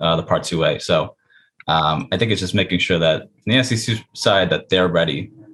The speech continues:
uh, when this information is taken in from their side.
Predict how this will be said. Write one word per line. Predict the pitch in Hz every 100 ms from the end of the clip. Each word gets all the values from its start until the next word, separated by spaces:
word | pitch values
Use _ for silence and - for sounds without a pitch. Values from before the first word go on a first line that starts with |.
| -
uh, | 82 78 73
when | 71 87 82
this | 80 82
information | 92 87 80 78 80 76 73 - _ _ _ _ 92
is | -
taken | 90 82 85
in | 76
from | - 78
their | 65
side. | - -